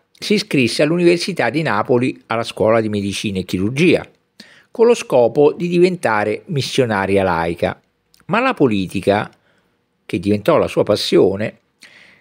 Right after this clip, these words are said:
ne dettò l'abbandono, pur rimanendo in fondo nel solco della missione, in quanto visse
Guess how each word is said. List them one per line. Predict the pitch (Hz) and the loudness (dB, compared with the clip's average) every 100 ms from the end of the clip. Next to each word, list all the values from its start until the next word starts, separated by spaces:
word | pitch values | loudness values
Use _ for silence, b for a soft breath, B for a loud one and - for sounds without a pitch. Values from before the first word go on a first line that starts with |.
| b | b
ne | - 190 220 | -10 -2 0
dettò | 202 220 - 127 - - | 0 -2 2 2 0 -4
l'abbandono, | 135 131 120 98 85 78 92 - _ _ _ _ _ | -4 -2 -2 0 -2 -2 -8 -12 _ _ _ _ _
pur | 240 208 | 0 0
rimanendo | 165 180 147 165 127 104 | 0 0 -2 0 0 -2
in | 127 127 | -2 -2
fondo | - 131 147 113 95 | 0 0 2 0 0
nel | 104 104 | 0 -2
solco | - 113 - 101 | 0 0 0 0
della | 98 | 2
missione, | 104 107 - 160 95 90 - _ _ _ _ _ | 0 -2 2 2 2 -4 -10 _ _ _ _ _
in | 120 110 | -10 -4
quanto | 110 98 101 - - b b b _ | -4 -4 -2 -2 -2 b b b _
visse | 117 127 - - 139 - | -2 -2 0 0 0 -2